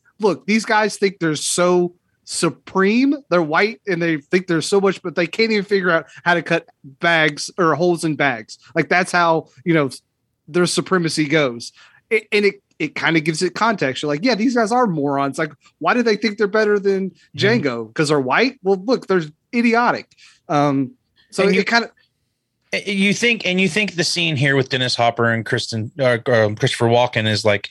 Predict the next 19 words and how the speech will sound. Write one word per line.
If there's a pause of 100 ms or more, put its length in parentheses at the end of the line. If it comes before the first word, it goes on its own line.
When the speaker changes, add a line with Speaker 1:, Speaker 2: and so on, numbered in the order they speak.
(320)
Speaker 2:
"Oh,
it's
telling
of
Dennis
Hopper's
character.
He's
a
racist." (380)
No, (540)
the
entire (120)
point
behind
what
he's
doing
is